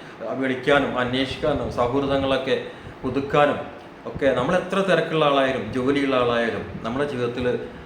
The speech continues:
നമുക്ക് അത്തരം ബന്ധങ്ങളെ മുന്നോട്ട് കൊണ്ടുപോകണമെങ്കിൽ അവരെ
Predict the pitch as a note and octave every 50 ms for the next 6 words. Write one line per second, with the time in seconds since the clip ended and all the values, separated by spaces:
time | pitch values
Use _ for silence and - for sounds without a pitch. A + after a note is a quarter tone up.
0 | - - A2+ A#2 A#2 A#2 - - A#2 A2+ A2+ - - D#3+ E3 F3 E3+ E3+ - B2
1 | A#2 B2 B2+ B2+ B2+ B2+ C3 B2 - - B2 A#2+ A#2 B2 B2+ - D3 C3+ B2 A#2+
2 | A#2+ A#2 A2+ A2 A2 A2 A2 G#2+ A2 G#2 F#2+ G2 - - - - - - A2 B2
3 | C3 C#3+ E3 E3+ E3+ E3+